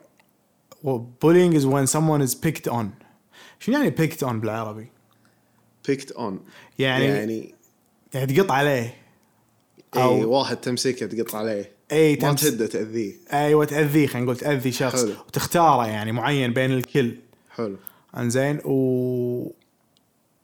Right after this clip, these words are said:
Speaker 1: basically التنمر لما الناس، آه، بتضحك على أشكال الناس الثانية. أشك-، ممكن إنه يتنمر بس عشان يحس إن هذا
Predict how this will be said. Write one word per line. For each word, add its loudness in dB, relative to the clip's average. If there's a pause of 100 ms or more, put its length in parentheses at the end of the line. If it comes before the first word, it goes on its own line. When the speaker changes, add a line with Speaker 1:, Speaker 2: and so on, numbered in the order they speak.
(240)
Speaker 1:
basically 2
التنمر 0
لما 2
الناس، 0 (680)
آه، -6 (100)
بتضحك 0
على 0
أشكال 0
الناس 2
الثانية. -4 (880)
أشك-، -4
ممكن 2
إنه 4
يتنمر 2
بس 2
عشان 0
يحس 0
إن 2
هذا 0